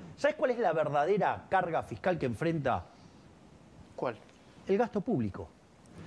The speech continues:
Speaker 1: Esta es la parte que dicen, "Vos subiste los impuestos". Mentira, no los subí los impuestos, los bajé.
Speaker 2: ¿Por qué?
Speaker 1: Porque, ¿sabes qué? Nosotros estamos haciendo una reducción del déficit fiscal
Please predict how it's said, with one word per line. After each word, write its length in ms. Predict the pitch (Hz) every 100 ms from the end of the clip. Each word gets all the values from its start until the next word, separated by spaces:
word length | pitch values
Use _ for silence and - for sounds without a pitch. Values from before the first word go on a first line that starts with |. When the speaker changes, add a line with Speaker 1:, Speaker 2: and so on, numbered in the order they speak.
| -
Speaker 1:
Esta 220 | - 302 254
es 60 |
la 80 | 208
parte 320 | 269 254 196
que 100 | 175
dicen, 320 | 220 - 190 170
"Vos 200 | 196 269
subiste 280 | 226 214 196
los 140 | 156
impuestos". 300 | 180 156 151
Mentira, 300 | 202 240 135
no 100 | 185
los 140 | 175
subí 140 | 220 190
los 120 | 120
impuestos, 260 | 120 101 131
los 80 | 156
bajé. 260 | 175 127 -
Speaker 2:
¿Por 160 | - 220
qué? 200 | 160 131 - - - - - -
Speaker 1:
Porque, 400 | - 220 247 233
¿sabes 260 | 160 254 269
qué? 220 | - 294 - - - - -
Nosotros 420 | 196 285 262 208 -
estamos 360 | 180 - 220 190
haciendo 380 | 185 233 220 -
una 340 | 220 220 202
reducción 1080 | 170 185 202 214 208 175 - 247 269 320 - -
del 260 | 175 175 180
déficit 380 | 220 196 202
fiscal 500 | - 208 - 233 302